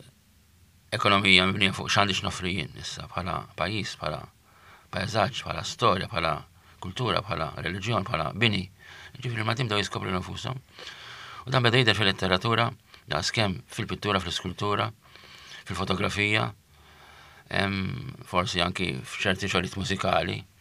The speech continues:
però primarjament imbagħad dan is-sens li tissemmi tajjeb inti, ta' bżonn li jitwaqfu partiti politiċi.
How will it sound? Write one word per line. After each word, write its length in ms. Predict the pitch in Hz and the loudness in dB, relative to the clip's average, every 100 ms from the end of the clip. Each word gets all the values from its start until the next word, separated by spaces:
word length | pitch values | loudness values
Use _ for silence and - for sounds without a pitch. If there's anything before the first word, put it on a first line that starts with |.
| - - - | -20 -20 -4
però 160 | 98 101 | -2 2
primarjament 540 | 113 107 98 95 95 | 6 8 8 6 4
imbagħad 240 | 95 95 | 2 4
dan 120 | 98 95 | 4 4
is-sens 320 | - 90 87 | 0 0 -2
li 120 | 85 | -6
tissemmi 340 | - - 85 87 | -2 0 0 4
tajjeb 220 | 82 82 | 2 2
inti, 200 | 85 90 95 - - - - - - _ | -6 -8 -10 -14 -20 -20 -20 -20 -20 _
ta' 140 | 87 95 | -2 0
bżonn 400 | - 107 95 92 | 2 2 2 2
li 140 | 98 | 0
jitwaqfu 340 | 101 101 - 90 | 2 2 2 0
partiti 320 | 87 82 - | -2 -2 -8
politiċi. 580 | - 82 - - - | -8 -8 -8 -12 -14